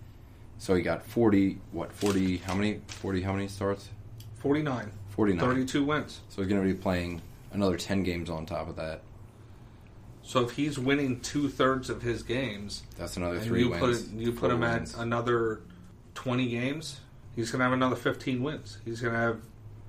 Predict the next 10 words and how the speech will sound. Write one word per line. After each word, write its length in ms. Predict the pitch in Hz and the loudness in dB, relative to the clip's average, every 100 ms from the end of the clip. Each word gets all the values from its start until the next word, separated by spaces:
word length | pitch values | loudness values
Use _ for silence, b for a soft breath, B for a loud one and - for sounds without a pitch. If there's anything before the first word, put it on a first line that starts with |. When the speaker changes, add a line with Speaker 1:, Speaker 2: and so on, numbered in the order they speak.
| - - | -16 -14
Speaker 2:
forty-seven 680 | - - 143 127 123 127 123 | -6 0 2 2 4 2 2
wins. 340 | 135 104 - - | -2 -2 -8 -8
Just 360 | - 127 - 139 | 0 0 0 2
Speaker 1:
Yeah. 80 | |
Speaker 2:
if, 160 | 127 123 | 2 2
just 260 | 147 143 143 | 2 2 0
if 100 | 120 | 2
we're 140 | 131 | 2
doing 300 | 123 127 123 | 4 4 4
the, 280 | 117 113 110 | 2 2 0